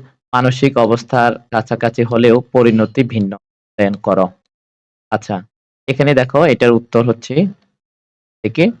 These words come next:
মিনু ও মানিকের মানসিক অবস্থা কাছাকাছি হলেও পরিণতি ভিন্ন, যত, যত, মন্তব্যটি যথাযথ। এর পয়েন্ট এখানে দেখো, মিনু গল্পের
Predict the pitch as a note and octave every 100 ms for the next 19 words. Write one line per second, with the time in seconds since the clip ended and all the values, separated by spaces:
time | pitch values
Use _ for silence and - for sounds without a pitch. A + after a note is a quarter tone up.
0 | - A2+ A#2+ A#2+ C3+ F#3 A#3 _ _ _
1 | _ A#2+ C3 C#3 D3+ A#2 A2+ A#2 A#2 C3
2 | A#2+ A#2+ A2 G2+ A2 - B2 B2 G#2 A2
3 | A2+ - _ A#2 D#3+ - A2+ G#2+ G#2 G2
4 | _ _ _ _ _ _ - G#2+ D#3 F3+
5 | - _ A2 G#2+ - A2+ G#2 G2 - C3+
6 | G#2+ F#2+ G#2+ G2 - _ _ _ _ _
7 | _ _ C#3 C#3+ D3+ C#3 C3+ B2+ B2+ B2+
8 | E3 C#3 A#2+ B2+ B2+ B2+ B2+ C3